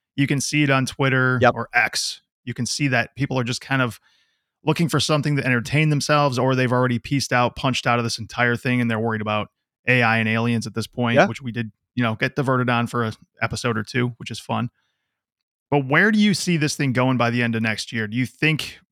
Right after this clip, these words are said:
Speaker 1: this looks like a probable another four-year relapse of this beginning of a bull run? Do you think things could be a little different in the monetary,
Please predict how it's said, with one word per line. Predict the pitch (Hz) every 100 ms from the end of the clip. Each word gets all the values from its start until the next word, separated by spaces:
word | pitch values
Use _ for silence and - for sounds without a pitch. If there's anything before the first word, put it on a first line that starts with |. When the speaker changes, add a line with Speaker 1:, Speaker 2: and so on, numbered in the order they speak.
| _ 120
Speaker 1:
this | 135 - 147
looks | 139
like | 143 131
a |
probable | 110 - 135 139 131 139 131 127
another | 120 120 117 127 117
four-year | 110 - 135 127 131 127
relapse | 123 127 120 123 -
of | 123 110
this | 117 -
beginning | - 131 120 120 120
of |
a | 110
bull | 101 120 117
run? | 160 156 151 -
Do |
you | 127
think | 143 139 -
things | 131
could | - 127
be |
a | 127
little | 123 104
different | 123 - 123
in | 117
the | 113
monetary, | 107 117 110 127 117 113